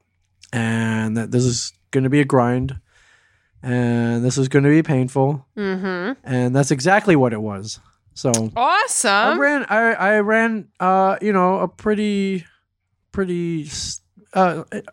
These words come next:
Speaker 1: a steady pace. Not bad.
Speaker 2: It
Speaker 1: My
Speaker 2: wasn't your best.
Speaker 1: Wasn't my best. If you look at my, my, the half, uh, my splits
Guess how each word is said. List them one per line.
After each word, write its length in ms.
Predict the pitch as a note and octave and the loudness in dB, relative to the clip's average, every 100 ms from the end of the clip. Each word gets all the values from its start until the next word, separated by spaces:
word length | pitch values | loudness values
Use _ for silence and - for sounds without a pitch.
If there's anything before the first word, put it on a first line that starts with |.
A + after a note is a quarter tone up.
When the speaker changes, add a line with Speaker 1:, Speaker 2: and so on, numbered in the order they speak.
| - _ | -20 _
Speaker 1:
a 40 | - | -2
steady 340 | - F#4+ G3 | 0 2 2
pace. 340 | C3+ B2 C#3 - | 0 -4 -4 -2
Not 220 | G4+ - | 0 0
bad. 360 | C3+ A#2 D3 D3+ _ _ _ | -2 -4 -6 -8 _ _ _
Speaker 2:
It 100 | B3 | 0
Speaker 1:
My 80 | B3+ | 2
Speaker 2:
wasn't 300 | C#4 D4 F#4+ | 2 2 0
your 140 | E4 F4+ | 2 0
best. 800 | C#4 F3+ - - - - - - | 2 0 0 -4 -6 -8 -8 -2
Speaker 1:
Wasn't 180 | A#3 | 0
my 120 | A3+ E3 | 2 2
best. 240 | C#3+ D3 | 2 2
If 140 | E3+ | 2
you 100 | B3 | 2
look 160 | C4 B3+ | 2 2
at 100 | B3 | 2
my, 300 | G#3+ F#3+ D3+ | 2 2 0
my, 420 | D#3+ D#3 D3 C3+ - - | 0 2 2 0 -4 -4
the 80 | |
half, 320 | C3+ C#3+ D#3+ E3+ | 0 2 2 2
uh, 160 | D3 C#3+ | -2 -2
my 120 | C#3 | -2
splits 580 | C3 - - D3+ A#2+ | -4 -6 0 0 0